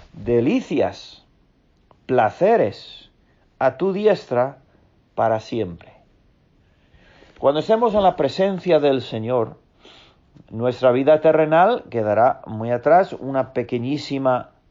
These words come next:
mm, un pequeñísimo puntito de tiempo, y estaremos eternamente disfrutando de Dios.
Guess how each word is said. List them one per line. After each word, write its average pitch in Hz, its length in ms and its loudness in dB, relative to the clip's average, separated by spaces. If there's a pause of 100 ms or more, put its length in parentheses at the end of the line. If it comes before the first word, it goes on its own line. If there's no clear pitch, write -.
(480)
mm, 107 60 -14
un 117 720 -8
pequeñísimo 151 760 -2
puntito 147 800 0
de 123 160 2
tiempo, 165 720 -2 (1800)
y 143 420 2
estaremos 156 680 2
eternamente 208 1160 -2
disfrutando 175 1080 0
de 160 160 2
Dios. - 800 -4